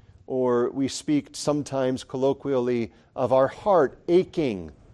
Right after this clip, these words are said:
our heart hurting for others in their sorrows and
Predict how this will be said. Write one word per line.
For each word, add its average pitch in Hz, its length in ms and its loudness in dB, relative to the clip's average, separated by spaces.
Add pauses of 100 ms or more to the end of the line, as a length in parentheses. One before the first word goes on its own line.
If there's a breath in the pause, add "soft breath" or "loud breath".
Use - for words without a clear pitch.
(120)
our 135 120 -2
heart 160 360 2 (120)
hurting 160 640 6 (340 soft breath)
for 135 220 2
others 139 340 4
in 135 140 -2
their 123 160 -2
sorrows 123 720 0
and 113 240 -8